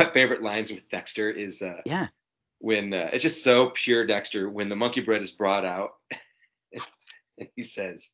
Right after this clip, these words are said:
Speaker 1: the way that Michael delivered this line was so good. "My favorite thing about Dexter, or no, my favorite thing about Christmas, food." <laughs> Just, and then, then he shoves that thing in his mouth and just,
Speaker 2: Yeah.
Speaker 1: he's feeling good too. Like, everybody,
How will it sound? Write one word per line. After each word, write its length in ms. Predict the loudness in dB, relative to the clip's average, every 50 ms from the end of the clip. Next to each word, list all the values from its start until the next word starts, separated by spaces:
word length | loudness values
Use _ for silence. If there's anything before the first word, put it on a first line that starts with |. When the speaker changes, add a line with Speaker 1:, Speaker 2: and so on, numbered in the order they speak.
| _ _ _ _ _ _ _ _ _ _ _ _ _ -2
Speaker 1:
the 80 | 2 4
way 140 | 6 6
that 80 | 6 4
Michael 260 | 0 -2 -2 -4 -4
delivered 320 | -6 -4 -4 -4 -4 -4 -6
this 140 | -8 -8 -8
line 160 | -8 -8 -8
was 140 | -12 -10 -8
so 160 | -8 -8 -6
good. 260 | -6 -6 -8 -8 -10 -14
"My 100 | -16 -14 -8 -6
favorite 280 | -4 -4 -4 -6 -8 -10
thing 140 | -8 -6
about 280 | -6 -6 -8 -10 -12 -12
Dexter, 340 | -14 -14 -14 -12 -10 -10 -8 -6
or 80 | -6 -4
no, 100 | -4 -4
my 60 | -2
favorite 220 | 0 0 0 0 -2
thing 100 | -4 -4
about 220 | -4 -6 -6 -6
Christmas, 480 | -6 -6 -6 -6 -8 -10 -10 -12 -16 _ _ _ _ _ _
food." 380 | -2 -2 -2 -2 -4 -8 -14 -20 _ _ -20 -20 -20 -20 -16 -14 -14
<laughs> 200 | -16 -14 _ -8
Just, 260 | -6 -6 -6 -6 -6 -10 -14 -20 _ -20 -20 -20 -20 -20 -18 -12 -10
and 80 | -8
then, 220 | -6 -4 -4 -6 -6 -8 -20 _ _ -6
then 100 | 0 2
he 260 | 2 2 2 0 -4 -6 _ _ _ _ _
shoves 440 | -4 0 2 4 4 4 4 4 2
that 160 | 0 2 2
thing 160 | 2 2 2
in 80 | 2 -2
his 120 | -4 -6
mouth 300 | -6 -8 -8 -8 -10 -14 -16 -14 -12
and 100 | -8 -6
just, 220 | -4 -4 -6 -6 -6 _ -2
Speaker 2:
Yeah. 160 | -2 -2 -2 -6 -12 _ _ _ _ _ _
Speaker 1:
he's 220 | 2 4 4 4
feeling 340 | 4 4 4 4 4 4 0
good 200 | -2 -2 -4 0
too. 300 | 2 4 4 4 2 -4 -10 -16
Like, 160 | -16 -10 -4 0
everybody, 720 | 0 2 4 4 4 6 6 6 6 4 0 -4 -6 _